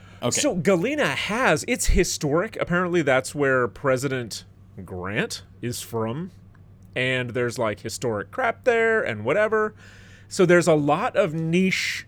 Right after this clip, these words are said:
Speaker 2: high-end hotels, which we weren't gonna look at anyway, as well as, like, bed and breakfasts and stuff like that. It made sense,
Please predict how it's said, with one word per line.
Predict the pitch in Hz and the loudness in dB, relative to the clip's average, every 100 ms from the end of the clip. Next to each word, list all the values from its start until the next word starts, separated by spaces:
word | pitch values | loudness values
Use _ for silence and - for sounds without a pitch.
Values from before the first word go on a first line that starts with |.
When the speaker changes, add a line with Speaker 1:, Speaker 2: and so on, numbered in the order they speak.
| - | -10
Speaker 2:
high-end | - 190 302 175 123 | -2 0 2 2 0
hotels, | 131 117 120 110 | -2 -2 -2 -2
which | 131 160 | -4 0
we | |
weren't | 156 151 | 0 0
gonna | 151 123 | -2 0
look | 127 | 0
at | 117 110 | 0 0
anyway, | 117 110 110 | -2 -2 0
as | 135 175 | 0 -2
well | 202 | 0
as, | 220 226 | 0 0
like, | 220 - | -2 -2
bed | 117 | -4
and | 113 | -2
breakfasts | 110 120 131 113 131 117 104 | -2 -2 -4 -8 -6 -6 -6
and | 107 104 | -8 -10
stuff | - 98 | -8 -8
like | 95 92 | -8 -10
that. | - - - - - - - - - - - - - - - - - - - - | -14 -18 -20 -20 -20 -20 -20 -20 -20 -20 -20 -20 -20 -20 -20 -20 -20 -20 -20 -6
It | 202 233 175 | -4 -2 -2
made | 170 180 185 | 2 4 2
sense, | - 156 143 196 - - | 0 0 0 0 -6 -6